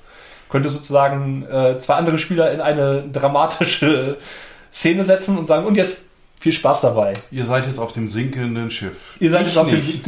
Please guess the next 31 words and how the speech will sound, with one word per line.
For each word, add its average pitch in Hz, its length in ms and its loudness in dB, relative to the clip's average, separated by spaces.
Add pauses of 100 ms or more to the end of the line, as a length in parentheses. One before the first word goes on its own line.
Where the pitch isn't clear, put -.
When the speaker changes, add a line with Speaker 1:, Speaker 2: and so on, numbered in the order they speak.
Speaker 1:
<laughs> - 60 -4
genau, 208 300 2
richtig, 147 420 -2
so 147 60 -4
ungefähr. 156 500 -2 (460)
Ähm, 160 320 2 (180)
das - 300 -4
Standardszenario 196 1400 -2 (100)
ist 160 540 -4
die 131 200 -8
Bronzezeit. 117 920 -2 (100)
Speaker 2:
Mhm. 110 460 -6
Speaker 1:
Ähm, 147 580 0
und 156 240 -4
wenn 151 140 0
ich 147 100 -8
dir 156 120 -2
jetzt 147 180 -8
die 151 40 -8
Karte 214 360 -4
zeige, 214 460 -2 (340)
Moment, 135 320 -8
ich - 100 -18
muss 139 200 -10
mal 135 60 -12
eben 131 120 -10
kurz, - 180 -14
ich 135 140 -10
habe 127 160 -8
mir 127 140 -6
hier, 120 840 -8